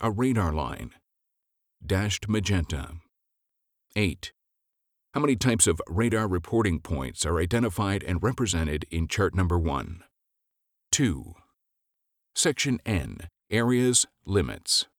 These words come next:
One. The tint band used for emphasis for maritime limits may vary in width between one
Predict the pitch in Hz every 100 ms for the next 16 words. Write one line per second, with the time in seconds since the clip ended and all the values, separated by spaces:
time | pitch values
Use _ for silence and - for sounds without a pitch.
0 | _ _ _ _ _ _ _ - 110 107
1 | - - - _ _ _ - 123 - 165
2 | 143 90 85 67 69 90 107 107 - 92
3 | 120 117 - 95 - 60 - 85 85 73
4 | 92 107 104 - 90 87 101 73 60 -
5 | - 85 104 139 110 101 104 82 76 85
6 | 95 - 87 - 82 69 82 120 139